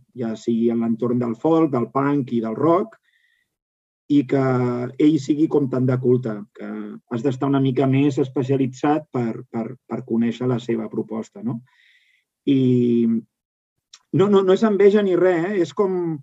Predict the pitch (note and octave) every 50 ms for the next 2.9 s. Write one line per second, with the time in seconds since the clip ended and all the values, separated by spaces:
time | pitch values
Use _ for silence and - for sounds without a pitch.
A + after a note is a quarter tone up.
0 | _ _ _ _ - D#3 D3 D#3+ E3+ E3+ E3+ E3 E3 F3 E3+ - G#3 F#3+ F3 D#3
1 | C#3+ C3 B2+ B2+ C#3 D3 C3 B2+ - D3+ D3 C#3 C#3 C3+ C3+ C3+ C3 C3 B2+ B2+
2 | B2+ - _ _ _ _ _ _ _ - C3 B2+ B2+ B2+ - - - -